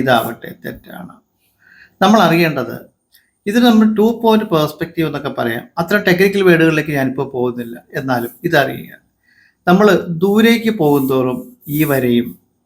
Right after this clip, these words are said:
ഇതും ഇതും ചെന്ന് ഒരു ബിന്ദുവിൽ ചെന്ന് കേന്ദ്രീകരിക്കുകയാണെങ്കിൽ ഇത് ശരിയാണ്. അതായത് ഈ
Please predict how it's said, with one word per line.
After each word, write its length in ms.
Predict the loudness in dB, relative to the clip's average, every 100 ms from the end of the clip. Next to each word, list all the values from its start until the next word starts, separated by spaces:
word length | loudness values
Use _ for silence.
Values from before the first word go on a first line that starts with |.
| _ _ _ -20 -20 _ 0 0
ഇതും 240 | 2 0 -2 -8 -16 _ -20 -20 _ _ -20 -6 2
ഇതും 140 | 4 4
ചെന്ന് 220 | 2 0 -2 2
ഒരു 140 | 2 2
ബിന്ദുവിൽ 420 | 0 0 4 4 2 -2
ചെന്ന് 220 | -6 -6 -4
കേന്ദ്രീകരിക്കുകയാണെങ്കിൽ 1400 | -4 -4 -6 -6 -6 -4 -6 -6 -8 -8 -8 -14 -16 -20 -20 -16
ഇത് 100 | -12 -10
ശരിയാണ്. 500 | -8 -8 -8 -10 -18 -20 _ _ _ _ -20 -20 _ 2
അതായത് 400 | 2 2 0 -4 -10 _
ഈ 20 | -6